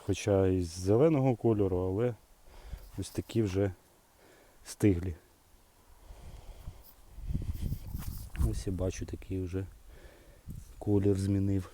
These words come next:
можна його зривати. Ну, а так на городі. А, кабачки, щас ще вирвемо кабачків. Є ще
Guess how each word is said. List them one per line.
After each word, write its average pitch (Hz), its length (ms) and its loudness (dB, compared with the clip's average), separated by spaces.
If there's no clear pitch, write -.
можна 98 340 0
його 95 340 -2
зривати. 98 640 2
Ну, 185 180 -4
а 165 40 -2
так 160 220 0
на 131 100 2
городі. 110 440 4
А, 110 180 4
кабачки, 113 560 2
щас - 320 0
ще 101 220 -2
вирвемо 95 540 2
кабачків. 110 760 2
Є 101 200 2
ще - 280 -4